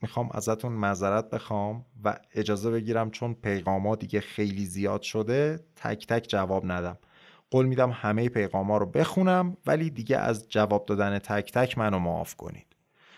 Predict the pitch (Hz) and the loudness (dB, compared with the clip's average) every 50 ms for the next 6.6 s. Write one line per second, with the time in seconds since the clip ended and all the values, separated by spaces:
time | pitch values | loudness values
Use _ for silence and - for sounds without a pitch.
0 | - _ _ _ _ - - 143 147 160 160 - 165 156 156 147 - - 160 151 | -20 _ _ _ _ -2 4 6 8 8 8 8 6 6 6 4 2 4 4 6
1 | 151 151 151 151 151 _ - 143 139 - 151 151 147 - - - 147 139 117 131 | 6 6 4 0 -4 _ -2 -2 0 2 2 2 2 0 -2 -2 -2 -2 0 2
2 | 120 107 110 120 131 139 127 117 123 - 110 - - 107 104 - - 104 101 104 | 2 2 4 4 6 8 8 6 6 2 -2 -2 0 0 0 0 0 -2 -2 -2
3 | 113 117 - - 98 95 95 95 - - 120 139 139 143 131 123 - 117 104 98 | -2 -2 -2 2 2 2 2 2 -2 -4 -4 -2 2 2 2 2 2 2 0 2
4 | 98 92 - 95 104 104 101 85 92 87 - - - - - - - - - - | 0 0 2 2 2 4 4 4 2 2 2 0 -2 -4 -6 -8 -8 -10 -14 -14
5 | - - _ _ _ _ _ _ _ _ - - - - 123 113 107 - - 110 | -18 -20 _ _ _ _ _ _ _ _ -20 -20 -10 -4 -2 -2 -2 0 0 0
6 | 104 107 107 110 117 113 110 107 101 98 98 | 2 2 2 2 2 2 2 2 0 0 -2